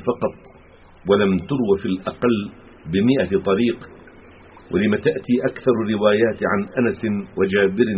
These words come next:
وأبي هريرة، ولم يأت عن طريق أبي بكر وعمر إلا القليل منها؟ الجواب:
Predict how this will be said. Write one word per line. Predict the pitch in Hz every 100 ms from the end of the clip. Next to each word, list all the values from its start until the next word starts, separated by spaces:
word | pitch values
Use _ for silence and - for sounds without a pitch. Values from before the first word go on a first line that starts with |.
| 95
وأبي | 95 95 95
هريرة، | 95 113 107 98 - - - - - - 87
ولم | 98 95
يأت | 98 117 95 95
عن | 95 87 98
طريق | 95 104 - 98 92
أبي | 95 95 92
بكر | - 98 98 92 85
وعمر | 87 98 107 98 98
إلا | 110 95
القليل | 92 87 - 101 147 98 92
منها؟ | 90 87 90 82 - - - - - - - - - - - - - - - - - 98
الجواب: | 98 107 127 120